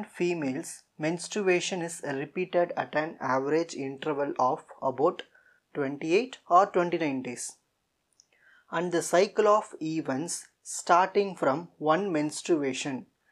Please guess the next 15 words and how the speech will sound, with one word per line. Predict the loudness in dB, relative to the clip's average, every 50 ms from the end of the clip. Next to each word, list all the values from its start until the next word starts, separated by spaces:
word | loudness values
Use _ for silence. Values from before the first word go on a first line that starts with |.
| _ _ _ _ _ _ 4
till | 6 6 6 6 6
the | 4 4
next | 6 2 0 0 -2 -10 -4 -2
one | 0 0 0 0 -2 -2
is | -4 -6 -6 -6
called | 0 2 2 2 2 0 -6 _ _ _ _ _ _ _ _ _ _ -12
menstrual | -6 -4 -4 -4 -4 -6 -8 -10 -10 -2 2 2 4 4 4 2 2 0 -4 _ -14
cycle. | -12 -6 -4 -2 -4 -4 -6 -8 -12 -12 -12 _ _ _ _ _ _ _ _ -20 _ _ _ _ _ _ _ _ _ _ _ _ _ _ _ _ _ _ _
சராசரியா | -8 -2 0 2 2 0 0 0 -4 -2 0 0 0 0 0 -2 -4 -8 _ _ _ _ _ _ _ -10
ஒரு | -6 -6 -6 -6
பெண்ணுக்கு | -2 -2 -2 -2 -2 -6 -6 -4 -4 -4 -4 -6 _ _ _ _ _ _ _ _ _ _ _ _ _ _ _ _ _ _ _ _ _ _ _ -14
அந்த | -10 -6 -4 -4
பியூபர்ட்டி | -4 0 0 0 2 4 4 2 4 2 0 0
ஏஜ் | 0 0 0 -4 -6 -4
வரப்போ | -2 0 2 2 0 0 2 2